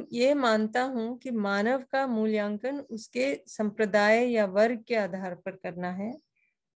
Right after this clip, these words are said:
तो मुझ में अपने संप्रदाय या वर्ग के लोगों के लिए संबंध का भाव रहेगा, एक सहज भाव, भाव जिसमें मैं सुखी रहूंगा, और दूसरे संप्रदाय, दूसरे वर्ग के लोगों के लिए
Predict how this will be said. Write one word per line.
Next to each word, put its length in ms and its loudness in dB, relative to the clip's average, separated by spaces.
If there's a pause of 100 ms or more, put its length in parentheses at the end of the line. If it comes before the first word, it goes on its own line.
(220)
तो 140 4
मुझ 380 4
में 260 0 (120)
अपने 380 -4
संप्रदाय 760 -2
या 180 -2
वर्ग 400 -2
के 80 -4
लोगों 380 -4
के 140 -8
लिए 220 -2
संबंध 560 -4
का 120 2
भाव 280 0
रहेगा, 500 -2 (1600)
एक 200 0
सहज 400 4
भाव, 580 0
भाव 500 0
जिसमें 560 -4 (480)
मैं 140 0
सुखी 380 -2
रहूंगा, 440 0 (800)
और 200 4
दूसरे 520 0
संप्रदाय, 800 2
दूसरे 420 -4
वर्ग 300 0
के 120 -4
लोगों 320 -4
के 140 -12
लिए 300 -6